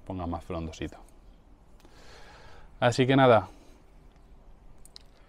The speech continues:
hasta aquí el vídeo de hoy, ya lo iba a guardar. Llevaos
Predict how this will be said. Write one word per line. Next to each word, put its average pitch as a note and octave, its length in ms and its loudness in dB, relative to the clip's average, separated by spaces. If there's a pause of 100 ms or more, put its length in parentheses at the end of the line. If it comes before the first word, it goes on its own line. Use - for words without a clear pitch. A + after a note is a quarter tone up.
(720)
hasta A2 180 -2
aquí C#3+ 220 4 (680)
el A2+ 120 -6
vídeo A2 160 0
de A2 60 0
hoy, B2+ 80 2
ya A#2+ 60 2
lo G#2 60 0
iba G#2 100 0
a G2 40 2
guardar. G2 320 -2 (1500)
Llevaos A#2 760 4